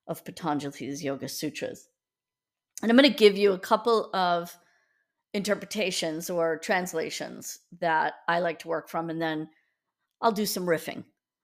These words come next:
on this sutra. So from B K S Iyengar, he writes, "Through cultivation of friendliness, compassion, joy, and indifference to pleasure and pain, virtue and vice, respectfully,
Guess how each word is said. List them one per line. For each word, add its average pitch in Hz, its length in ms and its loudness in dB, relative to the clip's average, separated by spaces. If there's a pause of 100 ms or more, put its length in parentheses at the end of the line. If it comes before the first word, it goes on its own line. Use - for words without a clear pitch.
(560)
on 156 240 -4
this 139 220 -6
sutra. - 380 -8 (160)
So 262 200 8
from 240 280 -2
B 302 140 0
K 330 160 0
S 220 160 0
Iyengar, 175 640 0 (100)
he 240 100 -4
writes, 196 460 2 (400)
"Through 262 160 0
cultivation 240 720 4
of 196 100 -2
friendliness, 175 840 0 (520)
compassion, 220 920 0 (340)
joy, 185 640 2 (400)
and 190 320 0
indifference 196 600 0
to - 80 -4
pleasure 196 420 2
and 175 240 -4
pain, 185 500 -4
virtue 185 460 -2
and 165 180 -4
vice, 170 440 -2
respectfully, - 1120 -2